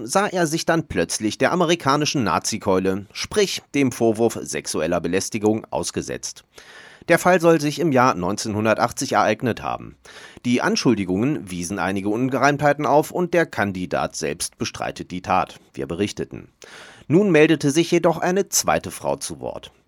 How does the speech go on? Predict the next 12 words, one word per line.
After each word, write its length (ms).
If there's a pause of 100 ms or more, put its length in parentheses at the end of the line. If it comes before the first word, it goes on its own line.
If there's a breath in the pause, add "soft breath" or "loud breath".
(360 loud breath)
Auch 220
ihr 220
soll 200
sich 240
Kavanaugh 560
neunzehnhundertdreiundachtzig 1600
oder 180
neunzehnhundertvierundachtzig 1400
sexuell 680
unangemessen 800
genähert 440
haben. 380